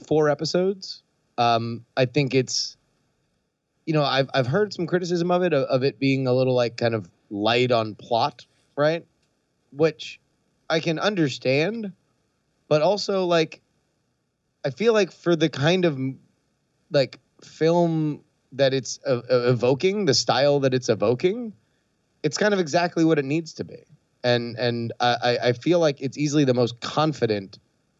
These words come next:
of the Marvel series where, you know, I love Daredevil, but Daredevil kind of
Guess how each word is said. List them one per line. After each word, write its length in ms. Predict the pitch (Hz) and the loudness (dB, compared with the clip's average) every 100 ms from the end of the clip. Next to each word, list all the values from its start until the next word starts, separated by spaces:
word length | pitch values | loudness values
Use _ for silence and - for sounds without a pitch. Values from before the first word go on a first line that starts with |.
| _ - | _ -2
of 180 | 123 107 | 0 0
the 80 | |
Marvel 400 | 113 113 110 101 | 0 2 2 0
series 640 | 98 - 110 98 92 92 110 | -4 -2 0 0 -2 -4 -2
where, 320 | 117 117 104 _ _ _ _ _ _ | 0 0 -2 _ _ _ _ _ _
you 100 | 165 | -2
know, 140 | 135 107 _ _ _ _ _ _ _ _ _ - | -2 -2 _ _ _ _ _ _ _ _ _ -6
I 60 | 156 | -2
love 240 | 165 208 | 0 0
Daredevil, 460 | 170 185 147 117 117 | 0 -2 -2 -6 -8
but 120 | 123 | -6
Daredevil 380 | 170 208 185 156 | 0 2 2 0
kind 180 | 147 143 | -4 -6
of 180 | 120 | -8